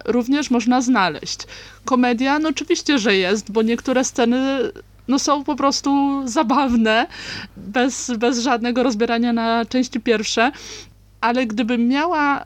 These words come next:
określić ten film wprost do jednego gatunku, e, to myślę, że miałabym problem, bo mam wrażenie, że jego główną atrakcją jest, e, nie tyle seryjny morderca,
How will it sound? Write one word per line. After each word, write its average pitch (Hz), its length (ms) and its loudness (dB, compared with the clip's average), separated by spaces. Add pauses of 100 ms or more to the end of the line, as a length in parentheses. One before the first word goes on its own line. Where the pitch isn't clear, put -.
(160)
określić 247 840 -2 (140)
ten 220 160 2
film 247 300 2 (240)
wprost 269 380 0
do 285 80 2
jednego 262 360 4
gatunku, 247 680 2 (260)
e, 240 560 0
to 254 80 2
myślę, 277 340 2
że 254 500 2 (580)
miałabym 262 460 4
problem, 214 560 2 (560)
bo 233 140 2
mam 285 160 2
wrażenie, 269 420 2
że 247 160 2
jego 247 680 2 (440)
główną 269 540 0
atrakcją 226 800 -2 (380)
jest, 233 320 0
e, 214 240 0
nie 240 280 0
tyle 233 420 2
seryjny 247 440 2
morderca, 202 840 0